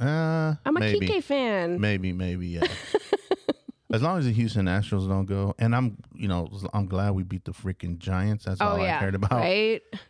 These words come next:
Speaker 2: I ex-,
Speaker 1: Stopping
Speaker 2: I get
Speaker 1: them.
Speaker 2: some cookies out of that. I
Speaker 1: Stopping
Speaker 2: bet.
Speaker 1: them freaking from, from going, it's like, that made my season. That's all I cared about.
Speaker 2: Right, 'cause that's your, like,
Speaker 1: And we're,
Speaker 2: rival.
Speaker 1: yeah, rival, and,
Speaker 2: <laughs>
Speaker 1: and, um,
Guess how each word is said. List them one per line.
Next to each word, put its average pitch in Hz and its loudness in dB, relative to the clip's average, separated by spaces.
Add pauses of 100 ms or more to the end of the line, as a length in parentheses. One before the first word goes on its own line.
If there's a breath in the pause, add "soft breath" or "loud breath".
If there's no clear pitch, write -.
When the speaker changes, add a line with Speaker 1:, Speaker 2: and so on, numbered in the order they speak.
(160 loud breath)
Speaker 2:
I 220 2
ex-, 240 -4
Speaker 1:
Stopping - 2
Speaker 2:
I - 2
get 240 2
Speaker 1:
them. 123 2
Speaker 2:
some 190 0
cookies 196 0
out 180 2
of 180 0
that. 170 -2
I 156 -4
Speaker 1:
Stopping 196 2
Speaker 2:
bet. 113 4
Speaker 1:
them 117 2
freaking 107 0 (760)
from, 101 -2
from 98 0
going, 101 2
it's 85 -4
like, 85 0 (320 loud breath)
that 98 0
made 98 2
my 90 2
season. 85 -2
That's 98 0
all 104 0
I 90 -2
cared 85 0
about. - -4
Speaker 2:
Right, 180 -2
'cause 190 -8
that's 180 -6
your, 107 -6
like, 85 -8
Speaker 1:
And 95 2
we're, 107 2
Speaker 2:
rival. 113 -4
Speaker 1:
yeah, 90 2
rival, 98 2
and, 92 0
Speaker 2:
<laughs> - -20
Speaker 1:
and, 90 0
um, 85 -2